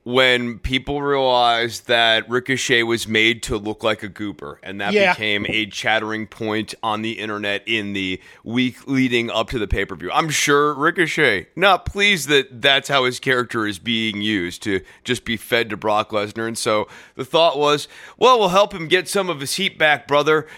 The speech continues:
Speaker 1: and he will punch Brock in the balls, and then Drew McIntyre will eliminate Brock Lesnar."
Speaker 2: Yeah, it, it's like they thought, "Well, we need to protect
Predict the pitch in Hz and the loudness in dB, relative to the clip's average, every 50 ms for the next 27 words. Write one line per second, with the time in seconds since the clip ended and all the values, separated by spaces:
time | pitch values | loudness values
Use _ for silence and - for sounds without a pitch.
0 | - _ - 120 131 135 139 139 135 156 160 160 156 156 151 139 - - - 151 | -18 _ 0 2 4 4 4 2 2 0 0 0 0 -2 -2 -4 -4 -2 0 0
1 | 151 143 - - - 151 147 147 147 - 151 131 123 117 131 135 139 143 139 143 | 0 0 -2 -4 0 2 4 4 2 2 -2 -6 -6 -2 0 2 4 4 4 2
2 | 139 - - 147 151 165 185 208 226 202 151 156 185 160 143 135 123 - - 131 | 0 2 2 2 2 4 4 4 4 2 2 2 2 4 4 2 0 0 -2 -2
3 | 117 131 120 113 110 107 107 107 101 101 104 98 98 98 95 92 90 - 101 98 | 2 2 4 4 4 2 2 0 0 0 -2 -4 -2 0 0 0 0 0 0 0
4 | 87 87 - 90 80 76 - - - 55 - - - 294 302 294 202 202 208 254 | 0 -2 -2 -6 -6 -6 -6 -10 -12 -14 -16 -10 0 2 2 4 4 2 2 2
5 | 247 226 - - 240 - - 220 214 - 220 214 208 208 190 202 208 208 202 208 | 0 0 2 0 -2 0 -2 -4 0 2 2 2 2 0 0 2 2 2 2 0
6 | 208 214 233 214 202 190 - - - - - 214 202 196 - - - | 0 0 0 0 -2 -4 -4 -6 -4 0 2 2 2 2 0 -4 -12